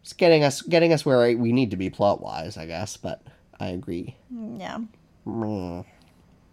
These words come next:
Speaker 2: But
Speaker 1: Good parental supports. It's nice to see good parenting on T V.
Speaker 2: I, yeah.
Speaker 1: Next to and in contrast to the lodges.
Speaker 2: <sighs>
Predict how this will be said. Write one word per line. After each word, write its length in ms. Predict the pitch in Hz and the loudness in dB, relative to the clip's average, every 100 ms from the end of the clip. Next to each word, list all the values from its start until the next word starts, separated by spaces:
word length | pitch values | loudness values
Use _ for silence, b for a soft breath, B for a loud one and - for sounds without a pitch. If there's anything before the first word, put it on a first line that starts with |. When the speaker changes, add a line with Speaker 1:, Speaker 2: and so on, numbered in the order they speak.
| _ _ _ _ - | _ _ _ _ -2
Speaker 2:
But 240 | 320 330 _ _ _ _ _ _ b b b b b - | 0 0 _ _ _ _ _ _ b b b b b -4
Speaker 1:
Good 240 | 147 156 | -2 -2
parental 420 | - 117 113 - | -2 -2 -2 -4
supports. 720 | 110 - - 87 90 - - - b b b b b b _ _ _ _ _ _ _ | -8 -10 -10 -12 -10 -12 -12 -14 b b b b b b _ _ _ _ _ _ _
It's 220 | 349 - | -8 -4
nice 240 | - 104 - | -2 -2 -4
to 60 | - | -10
see 180 | 104 | -6
good 180 | 92 98 | -4 -4
parenting 400 | 104 98 92 98 | -2 -4 -2 -2
on 100 | 95 | -4
T 160 | 95 101 | -2 -2
V. 220 | 101 104 - _ _ _ _ _ _ _ | -2 -2 -4 _ _ _ _ _ _ _
Speaker 2:
I, 100 | 381 415 | -20 -16
yeah. 340 | 339 466 233 208 - _ _ | -14 -8 -8 -8 -12 _ _
Speaker 1:
Next 260 | - 98 - | -8 -8 -6
to 100 | 98 | -6
and 100 | 87 | -6
in 60 | |
contrast 560 | 92 95 92 95 92 - | -4 -4 -2 -4 -4 -6
to 80 | - | -8
the 60 | |
lodges. 440 | 92 90 90 92 294 | -4 -4 -4 -6 -6
Speaker 2:
<sighs> 460 | 302 302 285 269 | -6 -4 -4 -4